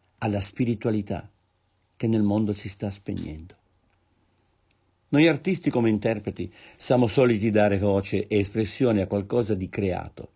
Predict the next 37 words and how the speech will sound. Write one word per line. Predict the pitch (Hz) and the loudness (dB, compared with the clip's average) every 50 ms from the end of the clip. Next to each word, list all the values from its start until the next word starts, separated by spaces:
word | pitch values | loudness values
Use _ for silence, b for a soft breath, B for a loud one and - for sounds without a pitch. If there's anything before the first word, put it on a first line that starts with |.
| _ _ | _ _
e | - 101 | -4 -2
di | 104 110 | -2 0
già | 101 123 135 | 2 2 2
esistente, | 123 104 117 120 - - - 98 90 90 95 98 - b b b b b b | 2 2 0 -4 -6 -8 -10 -10 -10 -12 -16 -18 -20 b b b b b b
ai | - 95 | -8 -6
capolavori | 92 - 98 92 107 104 98 92 98 95 95 | -6 -6 -4 -2 0 0 2 2 0 0 0
della | 95 92 95 92 | 0 -2 -2 -4
letteratura, | 92 92 - - 95 95 95 - - 151 143 113 - - | -6 -6 -6 -6 -6 -6 -6 -4 -2 0 0 -2 -2 -6
della | - - 95 95 95 95 | -10 -10 -6 -4 -4 -2
musica, | 107 110 117 107 113 104 - - - _ _ _ _ | -2 -2 -4 -6 -8 -10 -12 -14 -18 _ _ _ _
del | - 95 95 98 | -8 -8 -8 -6
teatro. | - 110 110 104 98 98 - - B B B B B B B B B B B B B B B B B B | -4 -4 -4 -4 -6 -8 -12 -16 B B B B B B B B B B B B B B B B B B
Quando | - - 175 175 165 | 0 2 4 4 4
però | - 160 170 165 170 | 4 4 4 4 4
riesci | 147 180 175 - - 160 | 4 4 2 2 0 -2
a | 143 | -2
creare | - - 131 143 143 135 120 120 - | -2 -2 0 0 2 0 0 -2 -4
tu | - 175 151 | -8 -10 -10
stesso | - - - - 95 85 82 - - - - - - _ _ | -10 -4 -2 -2 -2 -2 -4 -10 -14 -14 -14 -16 -16 _ _
e | - 107 | -8 -6
quindi | - - 135 127 113 101 98 | -2 0 2 2 4 4 2
a | 98 | 4
dare | 104 113 117 123 | 4 4 4 4
voce, | 120 120 107 90 85 - - 92 82 - _ | 4 2 2 0 -2 -4 -6 -10 -10 -10 _
a | - 95 | -8 -2
dare | 95 107 110 113 123 | 0 2 2 4 4
musica, | 123 135 127 110 98 107 95 - 95 85 - | 4 4 2 2 0 -2 -6 -6 -8 -10 -10
a | - - 104 | -8 -6 -2
dare | 95 110 107 110 | 0 0 0 0
forza | - - 151 151 147 135 113 - - - - - | 0 0 0 0 0 0 -4 -6 -6 -6 -6 -6
e | - - 107 | -6 -6 -8
forma | - - 135 143 131 131 120 | -4 -2 -2 0 0 -2 -2
compiuta | - 131 127 120 113 - 120 101 98 107 98 - | -2 -4 -4 -4 -2 -2 -2 -2 -2 -4 -6 -4
a | 104 | -2
un | 104 110 107 101 | -2 -2 -2 0
tuo | - 160 160 | 0 0 0
pensiero, | 151 143 127 110 - - 95 95 95 90 107 | 0 -2 -4 -4 -4 -6 -6 -6 -6 -6 -10